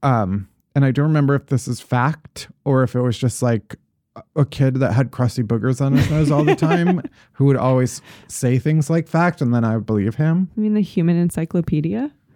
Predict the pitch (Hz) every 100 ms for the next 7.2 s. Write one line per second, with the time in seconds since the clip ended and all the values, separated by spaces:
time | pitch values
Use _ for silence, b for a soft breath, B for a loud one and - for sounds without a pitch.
0 | _ _ _ _ _ 135 190 277 302 339
1 | 311 - 147 170 170 131 139 139 120 131
2 | 156 117 127 110 107 117 131 - 120 -
3 | 117 - 113 104 - - _ _ _ 127
4 | 117 107 90 73 110 - _ _ _ _
5 | _ _ _ 226 175 202 - - _ _
6 | - 185 196 185 - 185 185 175 - 180
7 | 175